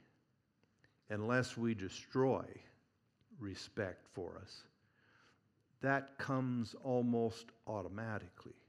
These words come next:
Our children look up to us. We're bigger, <laughs> we're,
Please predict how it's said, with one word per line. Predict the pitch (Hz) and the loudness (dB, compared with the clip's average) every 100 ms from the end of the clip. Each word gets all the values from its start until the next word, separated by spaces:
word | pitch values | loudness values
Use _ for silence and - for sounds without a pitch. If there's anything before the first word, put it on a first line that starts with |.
| _ _ - | _ _ -12
Our | 101 - | -12 -10
children | - 123 117 107 120 117 120 | -4 0 0 0 -2 -2 -4
look | 127 127 | -6 -4
up | 131 127 - | -4 -6 -10
to | 92 - | -12 -12
us. | - - - _ _ _ - - - - | -16 -20 -20 _ _ _ -20 -20 -16 -4
We're | 110 | -4
bigger, | 98 135 127 117 127 123 123 - | 0 2 2 2 0 2 0 -4
<laughs> | 131 | -6
we're, | 113 107 110 | -2 0 0